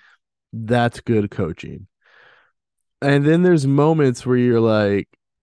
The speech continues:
"Yeah, but it's good coaching because of the context, and it's bad coaching when you actually have a team that could win something," right? Like that,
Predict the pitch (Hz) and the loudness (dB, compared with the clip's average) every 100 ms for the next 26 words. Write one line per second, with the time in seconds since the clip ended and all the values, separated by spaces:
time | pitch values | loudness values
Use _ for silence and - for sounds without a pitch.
0 | _ _ _ - 143 156 156 147 139 131 | _ _ _ -10 -2 2 2 2 2 0
1 | 135 - - 185 165 - 160 147 - 131 | -2 -4 -2 0 0 0 0 0 0 -2
2 | 120 117 135 120 95 98 - 113 104 - | -2 -2 -2 -2 -4 -8 -4 -4 -4 -2
3 | 107 104 - - 123 120 113 - - 120 | -2 -2 -8 -10 -4 -2 -2 -8 -14 -6
4 | 120 123 120 - 117 107 117 104 101 98 | -2 0 -2 -4 -4 -4 -6 -4 -4 -6
5 | 95 101 110 107 104 104 107 90 - 95 | -8 -6 -4 -4 -6 -8 -6 -8 -8 -8
6 | 90 85 80 67 62 - 76 - - - | -6 -6 -8 -8 -12 -10 -12 -14 -16 -12
7 | 90 90 - - - - _ 123 113 - | -10 -10 -14 -20 -20 -20 _ -2 -2 -2
8 | 123 117 117 110 | -2 0 0 -2